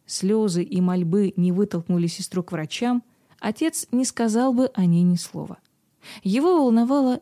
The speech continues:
только мать. Про Си он даже не вспомнил. Мать и сестру забрали в больницу, и там они оставались какое-то время. На вопросы, что произошло,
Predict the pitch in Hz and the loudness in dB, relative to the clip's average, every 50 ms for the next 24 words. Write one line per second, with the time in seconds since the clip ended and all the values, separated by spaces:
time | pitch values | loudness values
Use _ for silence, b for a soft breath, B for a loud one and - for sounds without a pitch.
0 | _ _ - 240 233 214 - - 208 208 202 202 175 - - - - - _ _ | _ _ -2 -2 -2 -2 -2 0 2 4 4 4 2 0 -4 -12 -18 -18 _ _
1 | _ _ _ _ _ _ _ - 175 170 170 165 - - - 277 294 - _ _ | _ _ _ _ _ _ _ -6 -4 -4 -4 -4 -4 -4 -2 -2 -2 -4 _ _
2 | _ - 190 190 185 170 175 185 185 180 180 175 175 - - - - 160 156 170 | _ -4 -2 0 0 2 0 0 0 0 0 0 -2 -4 -8 -8 -8 -6 -6 -6
3 | 190 - _ _ _ _ _ _ _ _ _ _ _ B B B B B B B | -8 -10 _ _ _ _ _ _ _ _ _ _ _ B B B B B B B
4 | 214 262 285 277 - - - 220 208 - 214 208 - - - 202 196 180 185 165 | 0 2 0 0 -4 -4 -4 -4 -4 -4 -4 -8 -6 -2 -2 0 0 0 0 0
5 | 175 175 175 165 170 151 147 - 165 170 196 247 277 - - - 240 233 226 - | 0 0 0 0 -2 -2 -2 -2 -2 0 0 0 -2 -4 -6 -6 -6 -6 -6 -6
6 | _ _ _ _ _ - 208 214 208 - 311 330 302 233 208 208 208 202 202 - | _ _ _ _ _ -6 -6 -4 -2 -2 -2 0 2 2 2 2 2 0 -2 -2
7 | - 185 180 196 240 254 240 240 226 - - _ _ - - 165 165 - 180 180 | -4 -4 -2 0 0 0 0 -2 -4 -6 -12 _ _ -12 -12 -8 -4 -2 0 0
8 | 180 180 - 165 175 170 160 165 202 220 - _ _ _ _ _ _ _ _ _ | 0 -2 -4 -2 -2 -2 -2 -4 -6 -10 -14 _ _ _ _ _ _ _ _ _
9 | _ _ _ _ _ _ _ _ _ _ _ - 185 190 185 190 175 - 196 208 | _ _ _ _ _ _ _ _ _ _ _ 0 0 2 2 0 -2 -2 -2 -2
10 | 196 - 180 - - - 190 180 - 180 175 170 156 175 165 - - - 226 247 | -2 -2 -4 -6 -4 -4 -4 -4 -2 -2 -2 -2 -2 -2 -4 -4 -4 -2 -2 -2
11 | 262 254 | -2 -4